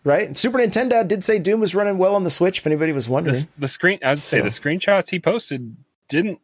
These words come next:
Speaker 2: look half bad.
Speaker 1: Yeah.
Speaker 2: But eighteen gigs is a lot for a Switch when you can play it for quote unquote free with Game Pass. <laughs>
Speaker 1: Yep, exactly. So, so yeah, I, I would love to see something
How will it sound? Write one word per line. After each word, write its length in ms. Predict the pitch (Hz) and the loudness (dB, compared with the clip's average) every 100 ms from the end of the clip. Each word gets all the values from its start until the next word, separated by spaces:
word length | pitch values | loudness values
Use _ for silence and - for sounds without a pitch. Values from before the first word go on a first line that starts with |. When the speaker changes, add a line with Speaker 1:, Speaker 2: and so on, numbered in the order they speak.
| _ _ | _ _
Speaker 2:
look 260 | 117 165 160 | -4 -2 0
half 300 | 120 104 - | 0 0 0
bad. 360 | 107 - - - - | 0 -2 -6 -6 0
Speaker 1:
Yeah. 240 | 143 - - _ - | 2 0 -10 _ -2
Speaker 2:
But 200 | 104 - _ _ _ _ _ _ _ _ - | 0 0 _ _ _ _ _ _ _ _ -4
eighteen 280 | 113 127 | -2 0
gigs 220 | 110 107 98 | 0 0 -2
is 120 | 92 | -2
a 40 | |
lot 260 | 92 82 - _ - | 2 2 0 _ -14
for 200 | - 92 | -8 -8
a 60 | |
Switch 500 | - 87 80 - - - | -6 -8 -8 -10 -12 -10
when 180 | 92 90 | -6 -4
you 180 | 85 | -4
can 340 | 85 85 85 90 _ - - - - _ _ _ | -6 -8 -8 -10 _ -20 -20 -20 -20 _ _ _
play 200 | - 101 | 0 2
it 120 | 98 | 0
for 400 | - 101 95 92 - _ _ - | -2 -2 0 -2 -6 _ _ -4
quote 180 | 98 92 | -2 -2
unquote 280 | - 98 | -2 -4
free 400 | - 101 92 92 98 | -4 -2 0 0 -4
with 140 | 92 | -8
Game 180 | - 90 | -4 -4
Pass. 480 | 90 - - - - | -2 -2 -4 -12 -10
<laughs> 40 | 101 | -2
Speaker 1:
Yep, 240 | 117 139 _ _ - | 0 0 _ _ -6
exactly. 540 | 110 - 131 - 101 - - - - - - _ _ _ _ _ - | -2 2 0 -2 -8 -10 -16 -16 -14 -14 -16 _ _ _ _ _ -8
So, 600 | - - 185 165 151 131 - _ _ _ _ - | -4 2 4 4 4 0 -10 _ _ _ _ -10
so 180 | - 214 | -4 0
yeah, 200 | 208 139 | 0 2
I, 160 | 190 233 202 | 0 0 0
I 100 | 214 | 0
would 160 | 214 | 2
love 220 | 165 254 | 2 2
to 60 | 214 | 0
see 140 | - | 0
something 680 | 185 - 190 185 156 135 110 | 0 0 0 0 0 0 -4